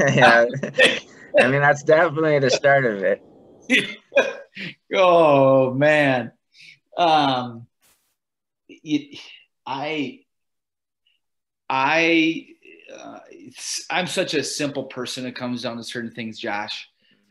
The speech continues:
Speaker 2: It's so, it's so not hard for me to say, "I shouldn't have treated you that way, Josh."
Speaker 1: Well, it's about time you said it.
Speaker 2: Yeah, yeah.
Speaker 1: <laughs>
Speaker 2: I mean, I, I just, I'll give you two things, right? I was, remember on the football field one time, and, and I,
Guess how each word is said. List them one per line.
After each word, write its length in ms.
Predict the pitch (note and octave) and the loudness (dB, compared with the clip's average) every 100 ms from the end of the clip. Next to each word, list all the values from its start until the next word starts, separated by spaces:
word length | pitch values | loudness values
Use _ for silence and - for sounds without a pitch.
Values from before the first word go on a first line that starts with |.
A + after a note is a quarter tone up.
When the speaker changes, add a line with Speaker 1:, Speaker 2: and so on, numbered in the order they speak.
| - | -8
Speaker 2:
It's 340 | D3+ - - | -6 -6 -8
so, 220 | - E3+ - | -4 -4 -6
it's 300 | G#2 B2+ - | -10 -10 -6
so 260 | - E3+ F#3 | -2 0 0
not 280 | F3 D#3+ | -2 -4
hard 280 | C#3 C#3+ B2 | -2 -4 -4
for 120 | - | -10
me 240 | A#2 B2 A#2 | -8 -6 -8
to 100 | G#2+ | -8
say, 640 | - A#2 G#2+ G#2 G2 - _ _ _ _ _ - | -12 -8 -8 -8 -12 -18 _ _ _ _ _ -16
"I 40 | |
shouldn't 300 | - - A#2+ | -12 -10 -8
have 80 | A#2+ | -10
treated 400 | - A2+ G2+ F#2+ | -10 -10 -12 -16
you 140 | F#2 F#2+ | -18 -16
that 140 | F2+ | -18
way, 180 | C#2 F#2 | -18 -20
Josh." 500 | F#2 F2+ - - - _ _ _ _ _ _ _ _ _ _ _ _ _ _ | -18 -20 -18 -20 -20 _ _ _ _ _ _ _ _ _ _ _ _ _ _
Speaker 1:
Well, 160 | _ A2+ | _ -4
it's 80 | A#2 | -2
about 260 | C3+ C3 | 0 -2
time 220 | C3+ B2+ A2 | 0 -2 -2
you 80 | |
said 240 | F#2+ G2+ G2 | -2 2 2
it. 180 | F2 _ _ _ _ _ | 0 _ _ _ _ _
Speaker 2:
Yeah, 400 | C#3 D#3 C#3 G#2+ - | -4 -2 -2 -6 -10
yeah. 340 | D3+ C#3 C#3 C#3+ | -6 -2 -2 -2
Speaker 1:
<laughs> 880 | G#3 F3 F#3 D3 D#3+ - D3 - - | -2 0 -2 -2 -8 -8 -12 -14 -6
Speaker 2:
I 40 | A#3+ | -2
mean, 100 | A#3+ | 0
I, 260 | A#3 - - | -2 -4 -6
I 80 | F#3+ | -4
just, 320 | G#3 - - _ _ _ _ - | -4 -6 -14 _ _ _ _ -12
I'll 80 | D#3+ | -6
give 160 | D#3+ E3+ | -2 -2
you 100 | E3 | -2
two 140 | G#3+ | -8
things, 340 | - G#3+ C3 | -4 -4 -4
right? 180 | B2+ C#3+ | -6 -4
I 40 | E3 | -4
was, 120 | C#3 | -4
remember 160 | E3 E3 | -6 -8
on 60 | |
the 120 | D#3 D3 | -8 -14
football 220 | F3 D#3 | -10 -10
field 220 | - B2 | -8 -12
one 100 | A2+ | -12
time, 320 | - A2+ G#2 | -14 -16 -16
and, 100 | G2+ | -20
and 160 | G#2+ A#2 | -20 -20
I, 140 | A2+ | -20